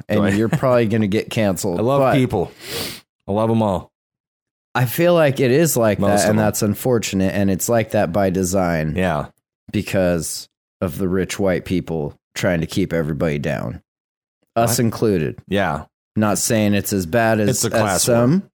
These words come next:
Speaker 2: Yeah.
Speaker 1: as others, but it's not as great as rich white people.
Speaker 2: See, that's why Eugene's nice.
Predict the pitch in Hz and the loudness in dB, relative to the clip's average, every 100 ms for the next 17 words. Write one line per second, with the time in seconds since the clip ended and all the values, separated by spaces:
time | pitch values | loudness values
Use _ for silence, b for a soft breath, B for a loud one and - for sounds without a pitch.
0 | _ - - 104 117 117 127 160 170 - | _ -6 -2 0 2 2 2 0 -2 -8
1 | - 120 113 117 107 - 117 113 107 110 | 0 2 2 0 -2 0 0 2 0 -2
2 | 90 113 110 104 - 101 92 85 92 - | -2 -2 0 0 2 0 0 -2 -2 -2
3 | 98 82 - 78 131 127 202 269 247 127 | -2 -2 -4 -4 -2 0 0 0 0 2
4 | 170 131 135 123 92 101 104 80 - | 2 2 2 0 0 -2 -2 -2 -6